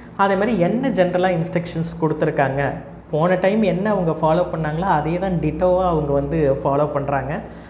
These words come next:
So, ஏற்கனவே வந்து அட்டெண்ட் பண்ணி, ஆ, அவங்களுக்கான வாய்ப்பு கிடைக்காதவங்க திரும்பவும் அட்டெண்ட் பண்ணலாம். இப்போ வந்து நெட் ரிசல்ட் வந்து டிக்ளேர் ஆயிருக்கு. போன டைம் நெட் இல்லாம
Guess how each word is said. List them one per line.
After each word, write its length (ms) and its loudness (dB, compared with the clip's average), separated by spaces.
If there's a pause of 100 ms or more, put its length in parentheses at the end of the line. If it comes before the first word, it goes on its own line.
(120)
So, 200 4
ஏற்கனவே 600 2
வந்து 580 0 (120)
அட்டெண்ட் 420 0
பண்ணி, 560 0 (320)
ஆ, 520 4 (300)
அவங்களுக்கான 640 4
வாய்ப்பு 340 2
கிடைக்காதவங்க 760 0
திரும்பவும் 500 0
அட்டெண்ட் 260 0
பண்ணலாம். 400 0 (300)
இப்போ 360 2
வந்து 200 4
நெட் 320 0
ரிசல்ட் 420 -2
வந்து 440 2
டிக்ளேர் 320 0
ஆயிருக்கு. 520 2 (760)
போன 240 6
டைம் 240 2
நெட் 260 0
இல்லாம 520 2